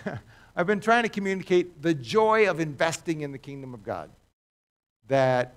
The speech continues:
I see, that I see in the Underwoods, I see in Sylvia, I see in a lot of you. We just highlighted a few people.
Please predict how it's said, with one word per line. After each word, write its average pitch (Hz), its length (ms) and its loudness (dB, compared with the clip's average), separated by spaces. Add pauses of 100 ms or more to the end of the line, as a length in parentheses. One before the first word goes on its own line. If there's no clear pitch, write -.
(280)
I 233 280 6
see, 202 440 -4
that 147 140 0
I 135 100 2
see 175 280 -2
in 151 100 -2
the 143 120 -8
Underwoods, 185 520 0
I 156 80 0
see 151 300 -6
in 147 120 -10 (360)
Sylvia, 175 300 -4
I 151 40 -2
see 170 160 -6
in 165 80 -2
a 147 60 -6
lot 151 240 2
of 143 100 -2
you. 107 180 -12 (420)
We 127 120 -12
just 139 240 -10
highlighted 123 400 -6
a 110 60 -14
few 127 160 -14
people. 101 340 -16